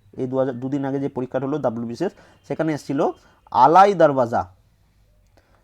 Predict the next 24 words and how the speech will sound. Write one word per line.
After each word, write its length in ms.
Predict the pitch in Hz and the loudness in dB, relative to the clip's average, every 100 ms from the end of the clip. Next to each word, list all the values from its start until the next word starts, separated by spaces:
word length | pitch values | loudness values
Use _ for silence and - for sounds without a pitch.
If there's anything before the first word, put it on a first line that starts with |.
| _ - | _ -2
আলাই 440 | 123 135 147 156 | 2 4 4 4
দরওয়াজা 520 | 151 139 127 127 135 | 0 0 0 0 0
কে 260 | - 156 160 | -2 -2 -2
নির্মাণ 360 | 147 120 110 104 | -2 -4 -6 -8
করেন? 240 | 101 90 90 | -12 -12 -14
তো 120 | - 120 | -12 -4
আলাই 300 | 107 117 131 | 0 0 0
দরওয়াজা 600 | 127 117 120 113 127 151 - _ _ _ _ _ - | -2 -4 -4 -2 0 0 -4 _ _ _ _ _ -12
নির্মাণ 360 | 131 131 131 | -8 -6 -6
করেছিলেন 380 | 127 131 131 135 | -6 -6 -6 -8
কে? 180 | 143 156 | -4 -2
আলাউদ্দিন 540 | 127 123 113 113 247 - _ _ _ | 0 0 -2 -4 -8 -8 _ _ _
খলজি। 400 | - 170 135 110 92 _ _ _ _ _ - | -4 -2 -2 -8 -16 _ _ _ _ _ -2
আর 120 | 143 | 0
একটা 200 | 196 202 | 2 2
প্রশ্ন 320 | 196 196 202 | 0 -2 0
আসতে 260 | 190 190 196 | 0 0 -2
পারে 240 | 180 185 | -2 -2
যে 180 | 165 190 - | 0 -2 0
আমির 320 | 135 170 196 | -2 -2 -4
খসরু 400 | - 180 190 196 | -4 -4 -4 -2
কার 280 | - 156 170 | 6 6 6
সভাকবি 460 | 156 143 139 120 | 2 -2 -2 -6
ছিলেন? 260 | 107 101 | -10 -12